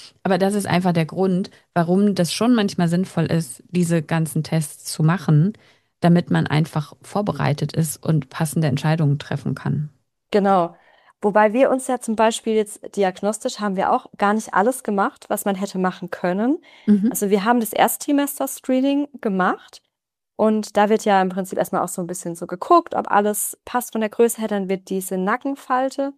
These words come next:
Speaker 1: Mhm.
Speaker 2: gemessen, ähm, und es wird Blut abgenommen,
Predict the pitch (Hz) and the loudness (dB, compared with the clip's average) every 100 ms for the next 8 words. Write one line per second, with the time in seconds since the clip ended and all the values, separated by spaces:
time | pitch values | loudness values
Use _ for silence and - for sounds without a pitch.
0 | _ _ - 202 247 262 247 240 247 - | _ _ -2 0 0 0 2 4 4 4
1 | 285 302 _ _ _ _ _ - 214 220 | 0 0 _ _ _ _ _ -4 0 2
2 | 214 208 214 - 220 220 - 220 - 185 | 0 -2 -4 0 0 0 -2 -2 -2 -2
3 | 175 127 156 - 170 165 190 269 | 0 0 -2 -4 -4 -2 0 0